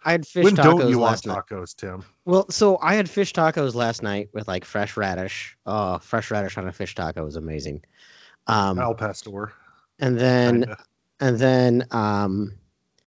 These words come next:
Speaker 1: uh, some group was eating on our, our patio, uh, this afternoon, and they had tacos delivered.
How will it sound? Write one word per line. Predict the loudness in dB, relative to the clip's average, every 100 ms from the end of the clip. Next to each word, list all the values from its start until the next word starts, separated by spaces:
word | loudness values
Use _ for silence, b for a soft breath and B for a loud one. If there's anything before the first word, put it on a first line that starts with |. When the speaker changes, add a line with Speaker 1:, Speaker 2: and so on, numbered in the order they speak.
| _ _ _ _ _ _ _ _ _
Speaker 1:
uh, | -4 -2 -2 -4 -6 -10 _ _ _ _ _ -18 -18 _
some | 0 4 4 4
group | 4 4 2 -14 -6
was | 0 2 2 0 -4 -8 _ _ _
eating | 2 4 4 2 -2 _ _ -4
on | 0 0
our, | -2 -6 -4
our | -2 -2 -4 -4
patio, | 0 2 4 2 2 0 -4 -10 -20 -20 _
uh, | -8 -6 -6 -6 -6 -6
this | -6 -2
afternoon, | -2 -4 -6 -2 0 0 -2 -4
and | -6 -2
they | -2
had | -2 -2
tacos | -2 -4 -4 -6
delivered. | -4 -2 -2 -2 -4 -6